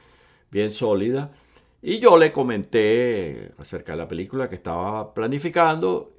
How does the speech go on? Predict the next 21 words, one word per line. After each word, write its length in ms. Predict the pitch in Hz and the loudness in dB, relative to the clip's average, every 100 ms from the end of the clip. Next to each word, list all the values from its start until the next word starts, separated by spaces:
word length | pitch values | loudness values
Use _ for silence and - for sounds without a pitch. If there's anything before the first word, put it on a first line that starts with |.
| - | -8
y 200 | 120 123 | 2 4
él 360 | 127 135 - - | 4 0 -10 -14
me 180 | 101 113 | -8 -4
dijo, 240 | 120 120 110 | -4 -6 -8
"Chico, 240 | - 135 | -8 -6
hay 80 | 143 | -4
un 120 | 165 | -4
actor 520 | 156 147 - 139 139 | -6 -8 -8 -6 -6
colombiano 720 | 147 143 110 101 123 131 127 123 | -4 -4 -4 -2 0 0 -2 -6
que 80 | |
es 60 | 107 | -10
una 240 | 117 123 | -8 -6
maravilla", 600 | 120 107 104 113 131 127 | -6 -6 -4 -4 -2 -2
etcétera. 540 | 98 - 147 143 165 175 _ _ _ _ _ - | -4 -4 -4 -4 -8 -12 _ _ _ _ _ -6
Y 260 | 202 240 | -2 0
me, 540 | 240 240 240 247 - - - - - - _ _ | 2 2 2 0 -2 -8 -18 -18 -18 -20 _ _
me 140 | - 170 | -6 -2
recomendó 560 | 175 160 156 139 147 | -2 0 0 2 2
a 80 | 151 | 2
Carlos 300 | 123 104 113 | 0 -2 -4
Muñoz. 720 | 117 82 64 - - - _ | -6 -8 -10 -14 -20 -20 _